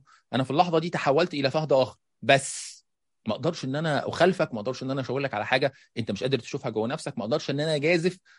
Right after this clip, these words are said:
بإني أعرفك إن في رؤية أخرى للعالم. يا إما في اتنين عماد بيتكلموا، فمش شايف فيك غير اللي إيه؟ غير اللي في نفسي بس، بس. فإما في انسحاق، يا إما في إيه؟ امتداد للذات خارج نفسها فأسقطت على الآخر.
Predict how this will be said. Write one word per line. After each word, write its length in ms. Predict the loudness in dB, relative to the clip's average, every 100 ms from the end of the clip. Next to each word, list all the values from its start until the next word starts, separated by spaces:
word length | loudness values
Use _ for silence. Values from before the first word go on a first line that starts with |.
| _
بإني 340 | 0 2 2 2
أعرفك 540 | 2 4 2 0 -2
إن 120 | -4
في 140 | -2 2
رؤية 340 | 2 2 2
أخرى 240 | 0 0 0
للعالم. 380 | 4 4 2 -2 _ _ _ _ _ _ _ _
يا 80 | 2
إما 120 | 2
في 100 | 2
اتنين 260 | -2 0 0
عماد 320 | 4 4 4
بيتكلموا، 500 | 0 0 2 4 2 -4 _ _ -6
فمش 180 | -6 -4
شايف 360 | -2 0 -2
فيك 440 | 0 0 0 -2 _ -6
غير 180 | -2
اللي 240 | 0 -2 0
إيه؟ 140 | 0 -2 _ _
غير 120 | -4 -2
اللي 120 | -2
في 100 | -4
نفسي 260 | -4 -2
بس، 360 | 2 2 -2 -18 2
بس. 320 | 2 2 -8 _ _ _ -2
فإما 260 | 0 2
في 100 | 2
انسحاق، 600 | 0 0 2 2 2 -8 -18 _ _ _
يا 100 | 0
إما 120 | 2 0
في 100 | 0
إيه؟ 300 | 0 0 -4 _ _
امتداد 520 | -2 0 6 8 8 4
للذات 560 | 0 4 4 4 -2
خارج 320 | 0 2 2
نفسها 420 | -2 -6 -2 2 2
فأسقطت 600 | 0 -4 -4 -2 -2 -2
على 140 | -2
الآخر. 280 | 0 -2